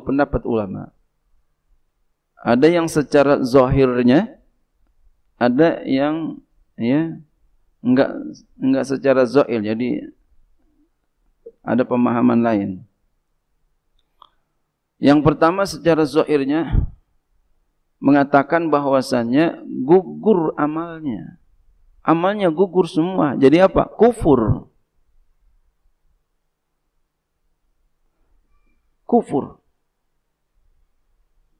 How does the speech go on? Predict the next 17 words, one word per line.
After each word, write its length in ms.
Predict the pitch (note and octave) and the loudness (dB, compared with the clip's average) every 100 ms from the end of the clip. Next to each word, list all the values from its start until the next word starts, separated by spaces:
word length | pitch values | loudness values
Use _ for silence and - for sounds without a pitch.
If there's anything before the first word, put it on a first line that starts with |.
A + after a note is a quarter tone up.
| _ _ _ _ _ _ _ _ _ _ _ _ _ _ _ _ _ _ _ _ _ _ _ _ _ _ _ _ _ | _ _ _ _ _ _ _ _ _ _ _ _ _ _ _ _ _ _ _ _ _ _ _ _ _ _ _ _ _
Ini 220 | A2+ C3+ | 0 2
pendapatnya 960 | B2+ B2+ A#2+ A2+ A2+ B2+ A#2 A2+ F#2+ - - _ - | 2 2 2 2 -2 -2 -2 -2 -4 -8 -16 _ -6
Ishaq 460 | B2 - B2+ A2 _ - - - | -6 -6 -6 -6 _ -20 -14 -4
bin 240 | A#2+ A#2 A2+ | 0 0 0
Rahawai. 640 | A2+ A#2+ A2+ A2 F#2 - | -2 0 0 0 -4 -8
Ya. 360 | F2+ G2+ F2+ - - - - F#3 _ _ _ _ _ _ - - _ _ - - - _ | -8 -6 -6 -10 -14 -18 -20 -20 _ _ _ _ _ _ -20 -20 _ _ -12 -10 -12 _
Makanya 480 | B2 A#2 C#3+ D3+ C3 | 0 4 6 6 4
ada 160 | C3 A#2+ | 2 0
satu 400 | C3 A#2 - A#2 | 0 -2 -2 -4
hadis 280 | B2 C3+ - | -2 -2 2
mengatakan, 480 | A#2+ A2 A2+ B2 C3+ | 2 2 -2 4 6
"Man 240 | B2+ A#2+ | 6 6
taraka 400 | D3 C#3 - B2 | 4 2 2 -2
salatal 560 | A#2+ B2 C3+ B2 A2+ F#2+ | 0 2 2 0 0 2
asri 320 | C#3 B2+ A#2+ | 0 2 2
muta'ammidan 840 | A#2 A#2+ G#2+ B2+ C#3 B2 A#2 - - | 2 2 2 6 6 6 2 0 -2
atatafutahu 1400 | C3 - C3+ - C#3+ C3 - D#3+ - C#3 D#3 A3 - | -6 -2 -2 0 0 0 0 -2 0 0 0 -2 -4